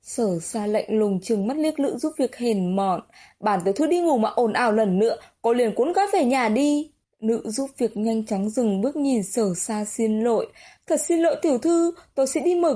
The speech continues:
cửa." Sở Sa lạnh lùng trừng mắt liếc nữ giúp việc hèn mọn, "Bản tiểu thư đi ngủ mà ồn ào lần nữa,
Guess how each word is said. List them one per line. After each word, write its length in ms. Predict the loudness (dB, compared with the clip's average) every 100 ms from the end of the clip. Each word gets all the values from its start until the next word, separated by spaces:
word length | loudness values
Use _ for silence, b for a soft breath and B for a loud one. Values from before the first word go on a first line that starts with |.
| 0
cửa." 360 | 0 2 2 -2 _ _ _ _ _ _ _
Sở 320 | -6 0 0 -2
Sa 240 | -2 0
lạnh 180 | 0 -2
lùng 320 | 0 0 0 -2
trừng 260 | -2 0 0
mắt 100 | 0
liếc 240 | -2 0
nữ 180 | -2 -2
giúp 180 | -4 -2
việc 180 | -4 -2
hèn 380 | -2 0 0 0
mọn, 220 | 0 -2 -8 B B -2
"Bản 200 | -2 0
tiểu 100 | 0
thư 120 | 2
đi 120 | 2
ngủ 200 | 2 2
mà 120 | 2
ồn 260 | 2 0 0
ào 180 | 0 2
lần 280 | 2 2 2
nữa, 160 | 0